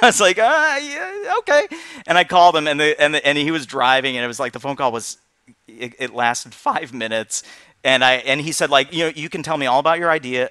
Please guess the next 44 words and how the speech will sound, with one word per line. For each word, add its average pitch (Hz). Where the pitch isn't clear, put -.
as 110
long 123
as 127
it 139
has 123
nothing 127
specifically -
to 120
do 110
with 110
Disney." 92
And 110
I 117
was 120
like, 123
"I'll 262
call 240
you 156
back." -
<laughs> -
Like, 151
I -
was 147
like, 147
"That's 170
pretty 220
specific." 160
I 202
mean, 226
and, 220
and 233
that's 285
the 247
thing 226
is 151
you 208
can 247
repurpose 180
this 143
for 139
Universal 135
or 139
whatever, 139
but 123